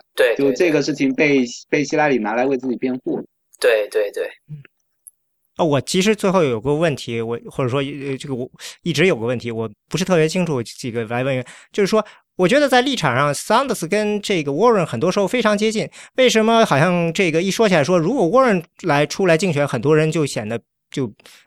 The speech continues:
Speaker 3: 呃，比较认可，反而说如果是 Sanders，他们就不认可呢？他们两个人之间最大的区别是在什么呢？
Speaker 2: 可能因为 Warren 是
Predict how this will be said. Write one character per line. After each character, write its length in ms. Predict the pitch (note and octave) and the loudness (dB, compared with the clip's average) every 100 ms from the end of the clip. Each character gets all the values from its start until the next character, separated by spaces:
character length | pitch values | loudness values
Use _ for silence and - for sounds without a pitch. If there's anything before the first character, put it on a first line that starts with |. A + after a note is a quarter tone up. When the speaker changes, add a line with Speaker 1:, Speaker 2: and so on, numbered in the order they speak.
| _ | _
Speaker 3:
呃， 240 | B2 A2+ G#2+ | -8 -4 0
比 80 | |
较 140 | F3+ D3+ | 2 4
认 160 | F3+ | 4
可， 160 | D#3 B2 | 2 -2
反 180 | - A2+ | -2 0
而 300 | A#2+ D#3+ F3 | 4 4 2
说 240 | F3 E3 | 2 2
如 140 | D#3 D#3 | 2 2
果 100 | D3+ | 2
是 80 | |
Sanders， 320 | C3 G3+ F#3 B2 | 2 2 2 -2
他 100 | E3 | -2
们 80 | |
就 80 | E3+ | 0
不 200 | C3+ B2 | -2 0
认 160 | G#3 E3 | 2 0
可 140 | - | -2
呢？ 140 | - - _ _ _ _ | -14 -18 _ _ _ _
他 140 | - G3+ | -2 0
们 80 | G3+ | 2
两 140 | A#2 | 0
个 80 | A#2+ | 0
人 120 | E3+ | -2
之 120 | F#3+ | 0
间 260 | G3 G3+ F#3+ | 2 2 0
最 160 | - | -2
大 140 | G3+ D#3+ | 0 0
的 60 | - | 0
区 180 | - | -4
别 140 | G3 C3+ | 0 0
是 80 | C#3+ | 0
在 100 | C3 | -2
什 140 | - | -4
么 80 | A2+ | -12
呢？ 120 | B2 B2+ _ _ _ _ _ _ _ | -12 -14 _ _ _ _ _ _ _
Speaker 2:
可 120 | - | 0
能 200 | D3 F3+ | 2 2
因 220 | G#3+ A#3+ | 2 4
为 480 | C4 A#3+ F#3 D#3+ D3 | 6 6 4 4 0
Warren 580 | D3 F#3 B3 A#3+ D#3 B2+ | 4 4 4 4 2 0
是 300 | - F3 D#3 | -2 0 0